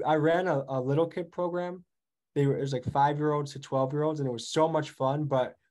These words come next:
right now I don't have the time to really coach. So, um, but I do train. I train jiu-jitsu.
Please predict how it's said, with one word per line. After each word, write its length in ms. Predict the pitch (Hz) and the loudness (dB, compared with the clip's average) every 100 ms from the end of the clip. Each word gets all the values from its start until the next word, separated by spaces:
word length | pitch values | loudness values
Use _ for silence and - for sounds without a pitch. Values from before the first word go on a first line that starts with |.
| _ _ _ | _ _ _
right 160 | 139 151 | 2 2
now 100 | 160 | 2
I 60 | 160 | 0
don't 180 | 143 | 0
have 120 | 139 135 | 0 -2
the 80 | |
time 360 | 131 135 127 123 | -4 -6 -6 -6
to 320 | 113 123 117 113 | -6 -4 -4 -4
really 320 | 127 127 113 | -2 -2 -4
coach. 500 | - 120 110 - - _ _ _ _ | -4 -4 -4 -8 -20 _ _ _ _
So, 480 | - - 131 120 113 - | -6 2 4 2 0 -6
um, 580 | 123 117 113 110 107 - _ _ | -6 -4 -4 -6 -10 -16 _ _
but 140 | 135 147 | 2 2
I 80 | |
do 160 | 135 147 | 4 4
train. 420 | 151 - 135 127 | 2 0 0 0
I 80 | 117 | -2
train 300 | 117 143 139 | -4 -2 0
jiu-jitsu. 720 | 135 127 139 - 139 135 135 | 0 -2 -4 -2 -2 0 -2